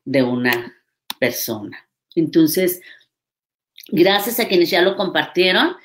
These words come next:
y, este, síganlo haciendo. Acuérdate que ya, ya has estado trabajando en ti estos dos primeros años de transmisión. Ahora te toca.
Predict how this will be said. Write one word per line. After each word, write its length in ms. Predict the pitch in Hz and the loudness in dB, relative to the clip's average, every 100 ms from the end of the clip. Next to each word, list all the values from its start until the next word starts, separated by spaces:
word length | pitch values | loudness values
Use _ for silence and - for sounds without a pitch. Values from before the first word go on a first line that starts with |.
| - _ _ - | -20 _ _ -4
y, 500 | 233 254 285 302 - | 2 4 2 0 -2
este, 1400 | 185 165 160 - - _ 170 151 143 143 135 127 - _ _ - | 0 0 0 -6 -12 _ 2 2 2 0 -2 -4 -12 _ _ -16
síganlo 480 | - 254 240 240 226 | -4 -2 0 -2 -4
haciendo. 520 | - 190 156 135 - _ _ _ _ | -6 -4 -4 -6 -12 _ _ _ _
Acuérdate 360 | 180 202 196 214 | -8 -4 -4 -4
que 220 | 208 180 | -6 -6
ya, 320 | 175 196 214 - - - _ | 0 0 0 -6 -20 -20 _
ya 240 | 170 269 359 | -2 0 0
has 320 | 359 359 - | -2 -4 -4
estado 400 | 247 - 262 277 | -4 -2 -2 -2
trabajando 420 | 269 233 226 226 | -4 -4 -4 -6
en 140 | 233 | -8
ti 280 | - 180 - _ | -8 -10 -10 _
estos 320 | 185 180 214 | -6 -2 -4
dos 140 | 202 - | -4 -6
primeros 480 | 214 208 202 202 | -4 -2 -2 -2
años 420 | 196 180 180 190 - _ _ _ _ _ _ _ _ _ _ _ _ _ _ _ _ _ _ _ - | 2 4 4 0 -10 _ _ _ _ _ _ _ _ _ _ _ _ _ _ _ _ _ _ _ 0
de 140 | 190 | 0
transmisión. 800 | 180 165 143 143 - 139 127 - | 4 2 2 -2 -2 -2 -2 -6
Ahora 440 | 156 160 160 196 196 | -2 0 2 -2 -4
te 80 | 185 | -8
toca. 500 | - 190 180 233 | 0 0 0 -4